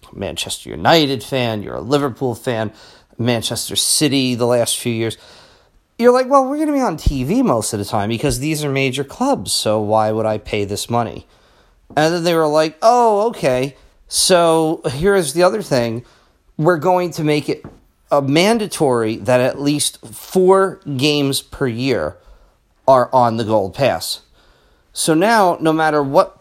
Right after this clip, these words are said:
who you root for, you could be rooting for. I mean, you know, <laughs> Liverpool haven't lost yet,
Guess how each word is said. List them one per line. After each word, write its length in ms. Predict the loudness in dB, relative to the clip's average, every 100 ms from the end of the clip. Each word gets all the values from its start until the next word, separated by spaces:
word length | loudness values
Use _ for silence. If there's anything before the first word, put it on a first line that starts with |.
| _
who 380 | 0 2 4 2
you 120 | 2
root 180 | 0 0
for, 180 | -2
you 180 | -2 -2
could 220 | -2 -4
be 120 | -2 -2
rooting 360 | 0 0 -2
for. 140 | -2 -2
I 40 |
mean, 200 | 0 0
you 100 | 0
know, 280 | -2 -4 -8 -12 -18 -20
<laughs> 260 | -20 -12
Liverpool 840 | -2 4 4 4 0 4 4 4 0
haven't 560 | 0 2 2 -2 -4
lost 580 | -2 2 4 2 -2 -14 _
yet, 480 | -2 0 -2 -6